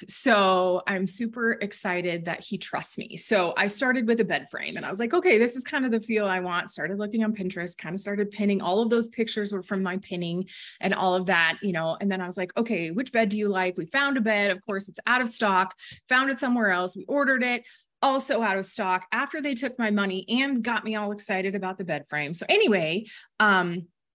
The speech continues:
then I was kinda like, "Okay, here are some things. We got things going."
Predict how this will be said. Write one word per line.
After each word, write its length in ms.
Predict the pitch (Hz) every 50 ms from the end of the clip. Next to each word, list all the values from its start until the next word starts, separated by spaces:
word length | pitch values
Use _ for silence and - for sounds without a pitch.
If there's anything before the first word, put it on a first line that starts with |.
| - - - - - _ _ _ _ _ _ _ - - -
then 420 | - 180 233 240 240 254 254 254 - -
I 640 | 226 214 208 208 208 208 208 208 208 202 202 - - _ _ _ _ _
was 300 | 220 226 220 233 220 226
kinda 300 | - - 254 240 247 220
like, 300 | 208 208 208 202 202 -
"Okay, 440 | 233 233 233 240 220 214 208 208
here 240 | 214 208 226 269 277
are 40 | 277
some 180 | 269 - 247 226
things. 340 | 247 233 214 220 220 214
We 60 | 214 202
got 260 | 214 220 220 226 226
things 220 | 254 226 233 196
going." 420 | 196 220 202 190 190 190 190 185